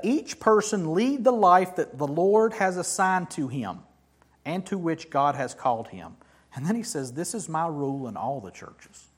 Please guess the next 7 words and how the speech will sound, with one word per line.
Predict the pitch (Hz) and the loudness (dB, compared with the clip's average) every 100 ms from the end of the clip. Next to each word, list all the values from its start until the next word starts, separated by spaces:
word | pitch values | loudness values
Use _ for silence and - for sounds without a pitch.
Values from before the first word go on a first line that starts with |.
| _ _ - | _ _ -14
<laughs> | 214 - - _ _ _ _ _ _ _ _ _ _ - | -12 -12 -18 _ _ _ _ _ _ _ _ _ _ 4
I | 190 | 6
love | 214 226 233 | 10 8 8
the | |
simplicity | 226 - 208 - 214 - 196 147 | 2 2 0 2 2 2 0 0
of | 113 | -2
that. | 98 78 - _ | -4 -4 -10 _